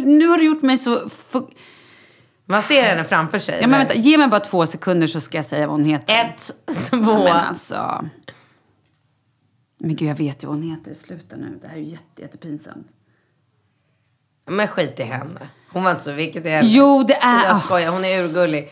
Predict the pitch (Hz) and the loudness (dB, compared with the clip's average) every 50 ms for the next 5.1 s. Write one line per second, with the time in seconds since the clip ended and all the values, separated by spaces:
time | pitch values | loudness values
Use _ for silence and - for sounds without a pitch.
0 | - - 208 208 190 180 226 233 233 226 214 220 254 240 214 175 156 - 185 208 | -12 -6 -4 -2 0 0 0 0 0 -2 -2 -2 0 0 0 0 0 -2 -2 0
1 | 220 220 214 214 214 214 208 240 240 247 302 311 302 - - - 233 285 339 339 | 0 0 0 0 -2 -2 -2 -2 0 0 0 0 -2 -4 -4 -2 -2 -2 -2 -2
2 | 247 180 156 135 156 151 147 143 147 151 175 147 131 135 135 139 135 135 135 139 | -4 -6 -6 -6 -8 -12 -12 -12 -4 -2 0 0 0 -2 -6 -8 -8 -8 -8 -6
3 | 160 175 156 151 - 175 170 156 151 151 175 214 220 226 262 277 269 262 240 - | -6 -6 -6 -2 2 2 4 4 4 4 4 4 4 4 6 6 4 4 2 -2
4 | - 160 - 151 160 208 226 - - 202 180 156 147 151 160 165 160 156 151 147 | -4 -4 -2 0 0 0 -2 -4 -4 -4 -2 -2 -2 -2 0 2 2 2 2 0
5 | - | 0